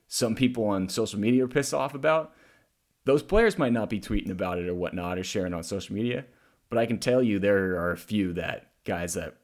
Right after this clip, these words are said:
looked John and Gruden a little bit differently on Sunday when they walked into the locker room and saw him for the first time or whenever that was. I can guarantee you it. And I wouldn't be surprised if it was a large majority of the team. And I think, you know,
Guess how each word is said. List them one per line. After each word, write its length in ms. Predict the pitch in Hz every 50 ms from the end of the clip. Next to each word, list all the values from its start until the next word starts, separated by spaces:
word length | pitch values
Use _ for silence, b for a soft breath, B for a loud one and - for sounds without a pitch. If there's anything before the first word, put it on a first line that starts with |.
| _ -
looked 320 | 101 95 95 90 - -
John 240 | - 113 95 90 85
and 80 | 82 80
Gruden 280 | 95 92 85 80 80
a 40 | 67
little 200 | 76 82 82 85
bit 140 | 87 - -
differently 380 | - 82 - - 85 85 - -
on 100 | - -
Sunday 340 | - - 85 - - 76
when 140 | 76 78 85
they 80 | 82 80
walked 300 | 80 82 80 78 - -
into 160 | 78 - -
the 60 | -
locker 300 | - 120 - - - 82
room 140 | 78 65 62
and 100 | 62 -
saw 220 | - - - -
him 60 | 165 -
for 80 | -
the 100 | - -
first 260 | - - - - -
time 340 | - - - - - - - _ _ _ -
or 160 | - 80 80
whenever 500 | 85 85 82 80 82 82 80 78 80 - - b b b b b b b b b b b
that 180 | - 87 - -
was. 340 | - - - - - - - _ -
I 120 | 98 98
can 160 | - - 92
guarantee 420 | 95 - 98 95 92 92 87 101 90
you 160 | 80 - -
it. 200 | 69 - - _ _ _ _ _ -
And 100 | - -
I 40 | 90
wouldn't 240 | 92 98 101 95
be 80 | 92 95
surprised 480 | 92 - - - - 98 90 92 85 -
if 80 | -
it 80 | 82 -
was 120 | - 90
a 40 | 82
large 320 | 80 80 80 85 85 -
majority 360 | - 90 85 101 90 78 76 78
of 60 | 78
the 60 | 78
team. 280 | - - 82 - - - _ _ b b b b b b b b b b b b b -
And 460 | 95 98 101 101 95 95 92 87 - - _ _ _ _ _ _ _ _ _ _ _ _ _ -
I 120 | 95 95
think, 460 | 95 - - 117 117 110 - - - _ _ _ _ _ _ _ -
you 100 | 98 98
know, 240 | 95 90 85 90